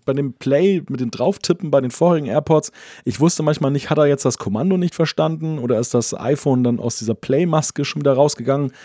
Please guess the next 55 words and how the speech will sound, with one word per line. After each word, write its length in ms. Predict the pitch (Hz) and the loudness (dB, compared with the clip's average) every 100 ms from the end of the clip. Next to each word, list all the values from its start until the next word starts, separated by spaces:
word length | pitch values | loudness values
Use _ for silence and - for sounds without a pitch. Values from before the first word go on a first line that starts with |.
| - - | -20 -4
was 120 | 120 | -4
du 100 | 107 | -2
auch 100 | 127 | 0
manchmal 300 | 160 151 135 | 0 2 2
haben 240 | 139 139 135 | 2 2 0
kannst, 480 | 139 135 139 - _ - | 0 0 -2 -8 _ -4
dass 160 | 110 | -2
er 60 | 113 | 0
dann 160 | 113 113 | 0 -2
irgendwie 300 | 113 113 110 | -2 -2 0
dann 140 | 113 | 0
nicht 160 | 117 113 | 0 -2
mehr 100 | 107 | -2
weiß, 240 | 110 - | -2 0
was 140 | 131 | 2
er 100 | 160 | 2
fortsetzen 560 | 139 147 135 131 - 135 | 2 0 2 0 -2 -4
soll. 360 | 120 123 131 135 - - - - - | 0 4 2 0 -8 -20 -20 -20 -4
Und, 320 | 117 123 - | 2 2 0
ähm, 200 | - 113 95 | -2 -2 -2
es 160 | - | -2
sah 160 | - - | -2 -2
halt 140 | 127 | -4
auch 120 | 127 - | -6 -6
einfach 200 | 113 117 | -2 0
bekloppt 420 | 117 - 107 - | 0 -2 -6 -2
aus, 360 | 135 147 147 | 2 2 2
ne? 160 | 113 143 | 0 0
Wenn 80 | 117 | 0
du 80 | 113 | 0
so 120 | 110 | -2
durch 160 | 113 | -2
einen 80 | 117 | -2
Stadtteil 440 | 110 104 110 123 117 | -2 -2 0 0 2
gehst 260 | 120 135 | 2 2
und, 180 | 110 113 | 0 -2
und 120 | 107 113 | -2 0
hämmerst 320 | 127 120 - | 0 0 0
dann 120 | 110 | -2
immer 140 | 120 | 0
auf 100 | 113 | 0
dein 120 | - 107 | 0 0
Ohr 200 | 113 151 | 2 2
da 100 | 110 | 0
drauf, 280 | 90 107 | -2 -2
dann 120 | 113 98 | -2 -2
denken 160 | 110 | -2
die 80 | 107 | 0
auch, 160 | 117 110 | 0 0
ja, 220 | 101 104 98 - 123 | -4 -6 -10 -4 -4
<laughs> 300 | - 110 98 | -4 -10 -8
alles 220 | 110 104 | -6 -4
Gute. 300 | 135 165 117 - - - - | -6 -2 -4 -4 -18 -16 0
Und, 300 | 131 131 - | 2 2 0
ähm, 240 | 135 131 | 0 0